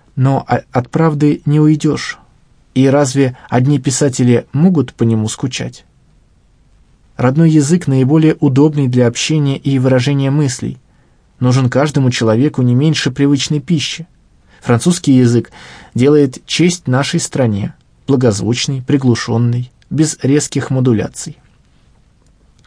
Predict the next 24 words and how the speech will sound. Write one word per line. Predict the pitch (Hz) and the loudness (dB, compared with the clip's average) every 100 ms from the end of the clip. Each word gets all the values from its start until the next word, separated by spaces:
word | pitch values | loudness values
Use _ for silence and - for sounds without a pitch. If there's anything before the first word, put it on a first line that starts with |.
| - | -2
Иногда | 131 127 131 | 0 2 2
на | 135 123 | 2 0
чужбине | 135 120 143 143 104 - - - - | 0 0 2 2 0 -4 -20 -14 -2
меня | 120 143 | 2 2
вдруг | 139 147 127 _ _ | 0 -2 -2 _ _
одолевает | - 123 139 156 151 | -2 0 2 2 0
страстное, | - 165 165 - 117 | -2 0 0 0 -2
безудержное | 107 120 127 175 165 143 156 | 0 0 2 2 2 2 0
желание | 139 139 147 156 143 | 2 2 0 0 -2
прочесть | 127 131 - 160 - | -2 -2 0 -2 -2
хоть | - 156 - | -4 -4 0
несколько | 165 165 - 151 151 | -2 -2 -4 -4 -4
строк | - - 139 - | -4 -4 -4 -4
по-французски. | 123 127 120 - - - - _ _ _ _ _ _ _ _ _ _ _ | -6 -4 -4 -6 -12 -14 -20 _ _ _ _ _ _ _ _ _ _ _
За | 123 127 | -4 0
неимением | 139 143 156 156 147 139 | 2 2 2 2 2 0
лучшего | 139 170 - 117 110 - - _ _ | 2 0 0 -2 -2 -6 -20 _ _
я | 110 | -2
даже | 131 156 156 | 0 0 -2
покупал | 131 131 127 151 - | -4 -4 0 -2 -2
«Экспресс». | 127 - - 95 - - - _ _ _ _ _ _ _ _ _ _ - | -8 -8 -6 -6 -6 -12 -18 _ _ _ _ _ _ _ _ _ _ -8
Где-нибудь | 120 131 139 131 131 | -2 0 0 0 0
в | 143 | 0
Азии – | 170 127 110 | 0 0 -2